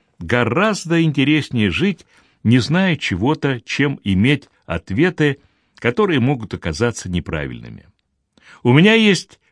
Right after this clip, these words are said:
приблизительные ответы и сносные убеждения, и различная степень уверенности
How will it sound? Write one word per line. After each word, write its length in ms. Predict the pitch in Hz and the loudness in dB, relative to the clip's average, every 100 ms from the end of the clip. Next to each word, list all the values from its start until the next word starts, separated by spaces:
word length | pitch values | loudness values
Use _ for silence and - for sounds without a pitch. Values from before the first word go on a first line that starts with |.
| - | 0
приблизительные 840 | 135 139 127 110 175 165 139 131 | 2 4 4 2 0 0 0 0
ответы 560 | 123 85 80 69 - - _ _ - | -4 -6 -6 -6 -14 -20 _ _ -4
и 100 | 110 | -2
сносные 540 | - 147 185 - 98 | 2 2 2 2 0
убеждения, 800 | 80 76 78 73 82 90 107 113 104 _ _ _ _ | 0 -2 -6 -4 -2 0 0 0 -6 _ _ _ _
и 120 | 120 | 2
различная 720 | 123 117 135 196 - 135 127 | 4 2 0 -2 -2 -2 -2
степень 460 | 110 - 123 113 82 | -2 -2 0 0 0
уверенности 800 | 76 76 90 117 110 - 139 | 0 -2 -2 -2 -4 -4 -4